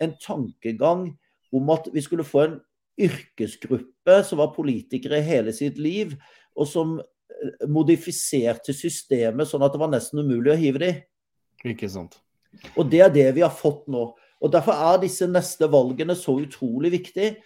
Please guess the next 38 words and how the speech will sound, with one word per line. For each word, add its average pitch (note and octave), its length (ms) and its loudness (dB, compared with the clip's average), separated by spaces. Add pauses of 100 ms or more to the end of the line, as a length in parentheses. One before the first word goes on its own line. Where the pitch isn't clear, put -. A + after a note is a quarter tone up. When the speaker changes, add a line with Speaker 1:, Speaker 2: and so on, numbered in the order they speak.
(240)
Speaker 1:
for E3+ 180 0
alle C#3 320 4
som D#3+ 240 -6
nå D3 160 2
er C3+ 260 2
bekymret D3+ 600 -2
for C#3+ 380 0
ødslingen C3 680 -6
av D3+ 180 -2
penger C#3+ 540 -2 (340)
inn C3+ 200 -2
i E3 80 0
et D#3 200 -2
grønt C3+ 280 0
skifte C#3 440 -6
som D3+ 140 -12
ikke, D#3 460 -4
det, D3+ 320 -4
det F#3 100 0
vil E3 140 2
ikke D#3+ 260 -6
gi E3 400 -8 (260)
selv F#3+ 400 0
de G3 140 -2
målsetningene F3+ 1080 0 (480)
de D#3 160 2
som F#3+ 180 -6
gjør C#3+ 280 2
det E3+ 160 -2
ønsker D#3+ 320 -6
å E3+ 140 0
ha, G3+ 420 -2
de E3+ 140 0
målsetningene C#3+ 640 -2
vil A#2 140 -4
ikke A2 120 -14
bli B2 140 -2
oppnådd. A2+ 360 -6